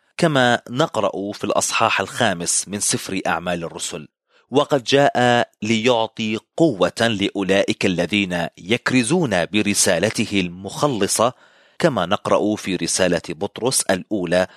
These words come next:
الأصحاح الأول والعدد الثاني عشر. فنحن نعرف عمل الروح القدس، فالروح القدس أمين للإنجيل، والروح القدس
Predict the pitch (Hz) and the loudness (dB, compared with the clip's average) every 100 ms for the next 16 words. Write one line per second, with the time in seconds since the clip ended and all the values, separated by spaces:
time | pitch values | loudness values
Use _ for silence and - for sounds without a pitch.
0 | _ - 101 - - 110 95 - - 98 | _ -2 -2 -2 0 0 0 -2 -2 -2
1 | 90 92 - _ - 87 78 87 95 87 | 0 -2 -4 _ 0 0 2 0 0 -2
2 | - 85 82 73 78 - 78 - _ _ | -4 -2 -2 -2 -4 -6 -8 -14 _ _
3 | _ - 147 170 - 139 135 123 _ 104 | _ -2 2 2 0 -2 -4 -4 _ -6
4 | 107 143 120 104 - 104 82 - 123 127 | 0 2 2 -2 -4 -6 -4 0 0 2
5 | 113 110 101 107 - 104 110 87 - - | 2 2 0 -4 -6 -6 -6 -4 -2 -4
6 | - _ _ _ - 143 196 208 175 151 | -4 _ _ _ 0 2 2 2 0 0
7 | 139 110 113 - - 127 120 175 131 101 | 0 2 2 0 0 0 2 0 0 -2
8 | 98 90 _ 110 117 120 120 107 95 80 | -4 -8 _ 0 0 0 -4 -4 -4 -4
9 | - _ _ _ 120 117 143 - 127 - | -10 _ _ _ 2 4 2 2 0 0
10 | 110 135 - | 2 2 2